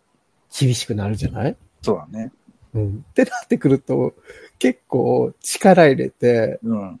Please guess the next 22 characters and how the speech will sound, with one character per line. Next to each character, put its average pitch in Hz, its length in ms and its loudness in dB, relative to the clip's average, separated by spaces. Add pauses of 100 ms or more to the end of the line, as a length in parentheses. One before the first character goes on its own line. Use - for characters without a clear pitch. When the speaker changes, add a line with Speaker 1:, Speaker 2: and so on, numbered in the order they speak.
(100)
Speaker 1:
や 123 180 4
ら 123 120 4
な 127 160 0
い 127 80 0
と 131 500 -2 (840)
大 120 320 -2
変 131 260 -2
な 135 140 0
の 117 100 -2
か 110 140 -4
な 117 200 -4
っ - 40 -12
て - 120 -14
思 110 240 -6
う 104 60 -10
と、 120 140 -6
だ 240 120 -2
か 233 80 2
ら、 156 120 4 (540)
四 147 240 4
十 151 140 2
代 143 380 2